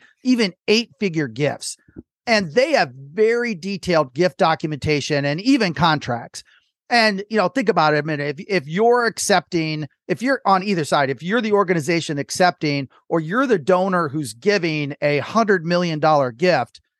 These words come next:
well, both sides of that, uh, of that gift had better make sure they understand, you know, what the gift is being used for, when it's gonna come, and, and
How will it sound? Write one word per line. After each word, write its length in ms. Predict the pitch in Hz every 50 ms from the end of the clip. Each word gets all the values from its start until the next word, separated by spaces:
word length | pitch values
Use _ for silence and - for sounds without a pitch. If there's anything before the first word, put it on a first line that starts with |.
| _ _ _ _ _ _ _ _ _ _
well, 600 | 202 170 196 214 214 202 196 190 185 175 175 _ _ - _ _ - 143 _
both 240 | _ 233 277 311 254
sides 500 | - - - 233 220 220 220 214 170 131
of 200 | 185 165 143 139
that, 420 | 151 170 165 165 160 160 156 147 _ _ _
uh, 140 | - 160 156 -
of 240 | - 170 160 151 135
that 240 | 143 165 147 139 -
gift 240 | - 202 208 - -
had 180 | 156 147 131
better 420 | 165 247 285 302 262 240 226 202 170 160
make 280 | 165 180 190 185 151 -
sure 280 | - - 208 196 190
they 200 | 175 175 180 180
understand, 880 | 180 175 170 160 151 - - - 175 170 165 165 156 151 147 143 135 120 _ _ _ _ _ _ _
you 160 | - - 175 170
know, 180 | 156 139 139 131
what 300 | 147 151 175 214 220 _
the 80 | 247
gift 240 | 165 170 208 156 -
is 100 | 180 143
being 260 | 117 170 160 156 147
used 380 | 143 208 262 262 247 208 - _
for, 380 | 233 226 220 220 208 196 190
when 180 | 175 151 165 156
it's 140 | 156 123 -
gonna 220 | - 147 135 135
come, 380 | - - - 247 233 226 220 196
and, 140 | 175 160 160
and 200 | - 180 165 156